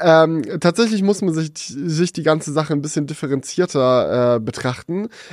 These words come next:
Äh, man muss erstmal verstehen, was dieser tüv-Report ist. Man muss verstehen, was der aussagt und wie das bemessen wird.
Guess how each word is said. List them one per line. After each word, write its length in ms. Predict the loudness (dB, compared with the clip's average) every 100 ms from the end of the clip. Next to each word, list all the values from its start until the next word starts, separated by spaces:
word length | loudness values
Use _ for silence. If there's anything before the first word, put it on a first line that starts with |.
| 0
Äh, 120 | 4
man 160 | 6
muss 140 | 4 2
erstmal 260 | 0 0
verstehen, 420 | -4 -6 -2 -2 -2
was 120 | -6
dieser 280 | -4 -4 -2
tüv-Report 720 | -4 -4 -8 -2 2 2 2
ist. 240 | -2 0
Man 160 | 0 0
muss 260 | -4 -10 -18 -10
verstehen, 640 | -8 -4 -2 -2 -2 0
was 180 | -2 2
der 160 | 2
aussagt 560 | 2 0 2 2 2 -2
und 180 | -6 -6
wie 80 |
das 160 | -8 -8
bemessen 500 | -4 -2 -2 -4 -4
wird. 240 | 0 0